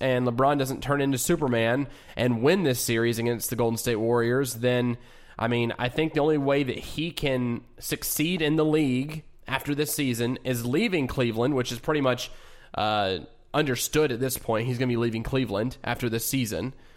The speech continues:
So the question is, where is he going to land after Cleveland? Is he going to Los Angeles?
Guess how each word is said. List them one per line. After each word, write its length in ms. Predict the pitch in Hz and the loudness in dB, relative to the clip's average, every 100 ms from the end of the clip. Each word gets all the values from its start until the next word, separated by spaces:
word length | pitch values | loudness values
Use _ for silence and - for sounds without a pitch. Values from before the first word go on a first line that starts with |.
| - - - - | -20 -20 -20 -8
So 540 | - 143 131 127 123 - - | 0 4 6 4 0 -4 -18
the 180 | 131 131 | -6 -4
question 440 | - 190 - - | 2 0 2 0
is, 160 | 165 131 | 2 2
where 220 | 117 151 | 2 2
is 80 | 135 | 2
he 80 | 139 | 2
going 180 | 139 | 2
to 60 | 131 | 4
land 440 | 123 139 135 123 117 | 2 4 4 2 0
after 380 | 131 127 - 117 | -2 -2 -2 -4
Cleveland? 560 | - 113 104 87 - - - - - | 0 -2 -2 -4 -6 -16 -20 -20 -6
Is 120 | 123 | -2
he 80 | 127 | 0
going 180 | 135 135 | 2 4
to 60 | |
Los 200 | 123 117 | 4 4
Angeles? 580 | 170 196 180 196 190 - | 2 2 2 0 0 -6